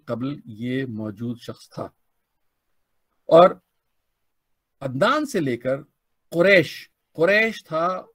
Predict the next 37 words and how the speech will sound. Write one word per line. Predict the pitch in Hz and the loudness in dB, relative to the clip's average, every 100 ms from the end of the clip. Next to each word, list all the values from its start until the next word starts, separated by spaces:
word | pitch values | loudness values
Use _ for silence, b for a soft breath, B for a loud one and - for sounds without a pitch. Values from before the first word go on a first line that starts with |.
| _ - | _ -16
तकरीबन | 147 160 160 165 | -14 -10 -8 -6
रसूलुल्लाह | 165 151 139 | -8 -8 -12
सल्लल्लाहु | 156 156 | -8 -8
अलैहि | 151 | -8
वसल्लम | 147 151 | -12 -12
से | 143 - - | -14 -16 -18
तकरीबन | - 139 123 | -14 -12 -12
तीन | - 160 | -10 -10
सौ | 151 | -10
साल | 139 113 | -8 -8
पहले | - 117 - _ _ _ _ _ _ _ _ _ _ _ _ _ _ _ _ | -8 -14 -16 _ _ _ _ _ _ _ _ _ _ _ _ _ _ _ _
जो | 123 113 | -14 -8
शख्स | - 143 - | -4 -4 -4
आपका, | 139 139 143 127 | -6 -4 -2 0
आपके | 139 - 127 | -2 -4 -6
जो, | 110 104 | -6 -12
जो | 101 117 | -10 -8
जद | 107 160 151 | 2 4 4
है | 120 - _ _ _ _ _ - | 0 -8 _ _ _ _ _ -4
कुरैश। | 123 95 - - _ _ _ _ _ _ _ _ _ | -2 -2 -8 -20 _ _ _ _ _ _ _ _ _
तो | - | -6
अदनान | 131 127 208 269 | -4 0 2 2
से | 269 226 | 2 -2
लेके | 220 220 202 | -2 -4 -8
कुरैश | - 175 170 190 | -6 0 0 0
तक | 180 | -6
का | 165 | -6
जो | 135 | -8
दौर | 113 135 147 | -2 -2 -2
है | |
तकरीबन | 147 151 165 - | -6 -8 -10 -8
आठ | 170 | -10
सौ | - | -10
से | 175 180 | -12 -10
हजार | 139 135 139 | -6 -6 -4
साल | - 120 | -6 -8
का, | 127 | -12